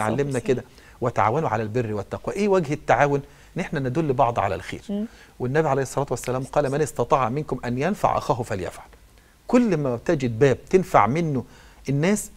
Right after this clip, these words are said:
Speaker 2: انفعهم، سواء هذا النفع يطالب بقضاء حاجة عاجلة،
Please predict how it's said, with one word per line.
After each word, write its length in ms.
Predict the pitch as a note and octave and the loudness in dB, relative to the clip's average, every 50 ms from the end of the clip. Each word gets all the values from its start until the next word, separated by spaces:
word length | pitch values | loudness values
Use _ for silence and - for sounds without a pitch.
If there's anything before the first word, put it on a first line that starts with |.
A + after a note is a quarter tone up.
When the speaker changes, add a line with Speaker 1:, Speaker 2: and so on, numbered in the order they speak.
| - | -6
Speaker 2:
انفعهم، 420 | C#3+ C3 - - D#3+ A#2+ G#2+ G#2 - - - - - - - - | -6 -2 2 4 4 4 2 0 -6 -14 -18 -20 -20 -20 -20 -14
سواء 300 | - - D3+ F3 A#3 B3+ G3 | -2 4 6 8 8 8 6
هذا 260 | F3 A3 G#3 G3 F3 | 4 2 2 2 2
النفع 420 | D3+ D#3 F#3 G3 - - C3 A2 - - - | 2 4 4 4 2 0 -6 -8 -8 -4 -2
يطالب 420 | B2+ B2+ - E3 F3+ F3+ D#3 B2+ | -2 2 6 8 8 8 8 6
بقضاء 380 | A#2+ - - C#3 B2+ E3 D#3+ - | 0 0 0 2 4 4 2 0
حاجة 420 | - - - E3+ E3+ C#3+ C#3+ C3 B2 - - - | 0 2 4 4 4 4 2 2 0 -2 -4 -2
عاجلة، 500 | G#2 G2+ A#2 B2 B2 C3 F3 F#3 F#3+ | 0 2 2 2 2 4 4 4 2